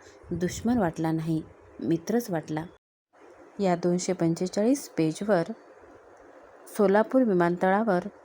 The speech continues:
इंदिरा गांधी समवेत नामदार वसंतराव नाईक यांचं छायाचित्र आहे आणि याच विमानतळावर पुरुष आणि महिलांना रोजगार हमी समान मजुरी देण्याचा निर्णय झाला आहे.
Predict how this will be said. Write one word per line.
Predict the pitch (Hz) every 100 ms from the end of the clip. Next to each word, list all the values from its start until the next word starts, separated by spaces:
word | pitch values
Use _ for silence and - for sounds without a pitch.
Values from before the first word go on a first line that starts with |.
| -
इंदिरा | 185 180 202
गांधी | 202 196 190 196
समवेत | - 208 226 180 165 - - - -
नामदार | 180 175 175 170
वसंतराव | 170 180 185 208 233
नाईक | 214 196 - - - - - 180
यांचं | 170 165 175
छायाचित्र | 175 165 170 185 180
आहे | 170 165 202 - - - - - -
आणि | 180 139 165
याच | 185 233
विमानतळावर | 208 175 175 175 175 - - 175 170 233 190 156 - - -
पुरुष | 214 220 277 247
आणि | 180 180
महिलांना | 175 175 190 262 196 165 165 - - - -
रोजगार | 202 190 185 208 247
हमी | 214 190 208 185 180 - - -
समान | 196 202 262
मजुरी | 269 190 185 185 180
देण्याचा | 170 170 165 233
निर्णय | 254 175 170 165
झाला | 165 160 160
आहे. | 156 160